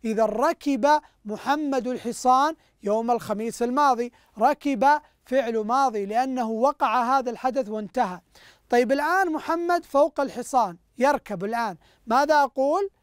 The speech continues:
أقول: "يركب، يركب محمد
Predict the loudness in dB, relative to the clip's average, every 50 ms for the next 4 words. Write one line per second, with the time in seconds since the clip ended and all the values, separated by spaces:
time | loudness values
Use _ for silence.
0 | _ _ _ _ _ _ _ _ -16 -8 -2 0 2 2 2 0 -4 _ _ _
1 | -2 0 2 2 2 2 0 -4 -6 -6 -6 -4 -4 -6 -8 -10 -10 _ _ _
2 | _ _ _ _ _ _ _ _ 0 2 4 4 4 4 0 -2 -2 -2 -2 0
3 | 0 -2 -2 -4 -6 _ _ _ -8 -8 -8 -4 -2 -2 -2 -2 -2 -2 -2 -2
4 | -2 -2 -2 -2 -2 -4